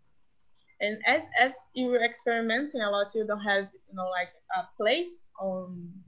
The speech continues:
industry, like in Brazil, uh, for example, we don't have, uh, a big industry for these artists and to, and, you know, like, uh,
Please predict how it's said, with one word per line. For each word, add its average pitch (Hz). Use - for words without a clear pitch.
industry, 247
like 185
in 226
Brazil, 208
uh, 175
for 196
example, 180
we 196
don't 202
have, 247
uh, 196
a 180
big 233
industry 233
for 180
these 196
artists 226
and 180
to, 202
and, 208
you 220
know, 240
like, 196
uh, 180